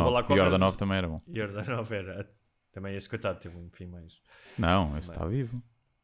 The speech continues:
Speaker 1: Então,
Speaker 2: escler-,
Speaker 1: Jordan-
Speaker 2: tem esclerose múltipla, mas está bem.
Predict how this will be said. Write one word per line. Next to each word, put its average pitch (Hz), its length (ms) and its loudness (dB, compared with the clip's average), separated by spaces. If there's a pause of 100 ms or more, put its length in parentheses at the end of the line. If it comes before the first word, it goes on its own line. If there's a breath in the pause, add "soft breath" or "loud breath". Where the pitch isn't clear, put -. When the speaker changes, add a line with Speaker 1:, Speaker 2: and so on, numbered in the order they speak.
(640 soft breath)
Speaker 1:
Então, - 120 0
Speaker 2:
escler-, 113 140 -2
Speaker 1:
Jordan- 95 160 2
Speaker 2:
tem 92 80 2
esclerose 101 400 2
múltipla, 147 400 2
mas 117 140 -4
está 87 160 -6
bem. 131 240 -4